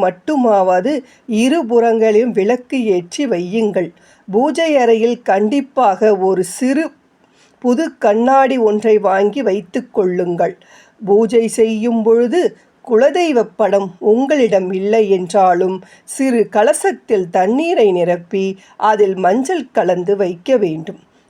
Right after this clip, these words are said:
குலதெய்வம் நீரில் ஆவாகனம் ஆவதாக கூறப்படுகிறது. எனவே தண்ணீர் வைத்து அதில் மஞ்சள் கலந்து வைத்து பூஜை செய்யும் பொழுது நீரில் சிறு சலனம்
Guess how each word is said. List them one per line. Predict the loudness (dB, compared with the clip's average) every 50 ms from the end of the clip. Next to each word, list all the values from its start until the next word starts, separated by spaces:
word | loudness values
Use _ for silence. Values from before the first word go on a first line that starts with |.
| _ _ -6
குலதெய்வம் | -2 0 2 2 2 2 0 0 0 0 0 0 0
நீரில் | 0 0 0 0 0 -2 -2 -2 -2 -2 0 2
ஆவாகனம் | 2 2 4 2 2 2 2 0 0 0 0 -2 -2 0 0 2
ஆவதாக | 2 2 2 2 2 2 2 2 0 -2 -6 -6 _
கூறப்படுகிறது. | -8 -2 -2 0 0 -2 -2 -4 -4 -2 -2 -4 -2 -2 -2 -2 -2 -4 -8 -12 _ _ _ _ _ _ _ -12
எனவே | -4 0 0 2 4 4 4 4 4 4 4 2 0 -4 -4 -2
தண்ணீர் | 0 0 2 2 2 2 0 0 0
வைத்து | 0 0 0 -2 -4 -4 -4 -4 -4 -6 -8 _ _ _ _ -4
அதில் | -2 0 0 2 0 0 0 0
மஞ்சள் | 0 0 0 0 -2 -2 -2 -2 -2 -2 -2
கலந்து | -2 0 0 0 0 -2 -4 -4 -6 -6 -8 -10 _ _ _ _ _ -2
வைத்து | 0 0 0 0 -4 -6 -8 -8 -4
பூஜை | -2 -2 0 0 -2 -2 -2 -4 -4 -6 -4
செய்யும் | -2 -2 0 0 0 0 0 0 0 0
பொழுது | 2 4 4 4 4 2 0 -2 -2 -4 _ _ _ _ _ _ -6
நீரில் | -2 0 0 2 2 2 2 2 2 0 0 -2 -4
சிறு | -2 0 2 2 2 2 0 -4 _ _ _ _ _ -16
சலனம் | -10 -4 0 2 2 4 4 4 2 2 2